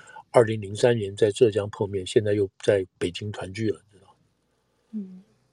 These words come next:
Speaker 1: 是这样子的一个，
Speaker 2: 嗯，嗯。
Speaker 1: 一个，一个，一个操作情况。然后再，你再去细看这个中央委员、中央委员的名单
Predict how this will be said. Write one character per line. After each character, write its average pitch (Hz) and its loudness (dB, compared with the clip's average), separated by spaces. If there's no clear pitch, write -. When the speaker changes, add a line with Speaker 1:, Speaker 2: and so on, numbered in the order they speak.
Speaker 1:
是 147 -4
这 220 4
样 214 4
子 123 4
的 104 -4
一 107 -8
个， 110 -2
Speaker 2:
嗯， 117 -6
嗯。 - -10
Speaker 1:
一 110 -6
个， 104 0
一 107 -8
个， 104 -2
一 113 -6
个 107 -4
操 107 -2
作 107 -2
情 - -10
况。 95 -10
然 123 6
后 135 10
再， 139 4
你 110 2
再 127 6
去 117 0
细 127 -4
看 107 -4
这 98 -6
个 98 -4
中 107 -2
央 104 -2
委 90 -6
员、 95 -16
中 113 -2
央 113 0
委 92 -2
员 87 -14
的 101 -6
名 92 -16
单 117 4